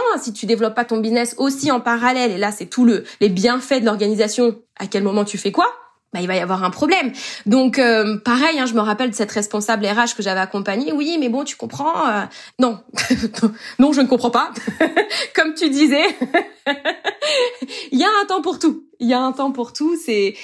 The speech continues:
c'est ça, en fait. Bien sûr que tu es là pour, euh, tes salariés. Mais encore une fois, ça n'empêche qu'il va falloir que tu trouves et bloques du temps pour avancer sur ce projet de refonte, de ci, de ça. Donc, euh, gardez en tête ça. On a deux casquettes, proactif, réactif, faut pas les oublier.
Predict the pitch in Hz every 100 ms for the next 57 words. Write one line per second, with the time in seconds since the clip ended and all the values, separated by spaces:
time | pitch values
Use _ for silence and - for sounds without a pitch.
0 | - - - 233 214 208 226 208 180 202
1 | 180 208 233 - 349 277 208 220 208 226
2 | 247 - 226 202 175 220 214 208 196 220
3 | 214 202 - - _ 214 226 285 254 247
4 | 240 - 302 262 190 190 285 277 285 202
5 | - 214 247 - 170 - 277 254 - -
6 | - 208 180 208 214 180 190 269 339 -
7 | - _ 226 208 196 185 - 185 233 254
8 | - 202 - 196 196 180 156 196 220 254
9 | 202 170 - 220 240 175 - 240 269 -
10 | - - _ _ _ _ 226 233 262 220
11 | 202 285 311 277 392 330 311 311 - 226
12 | - _ - 226 320 403 370 311 277 -
13 | 269 294 - 269 247 - 302 - 254 233
14 | - 302 311 - 233 - 330 302 254 254
15 | 226 196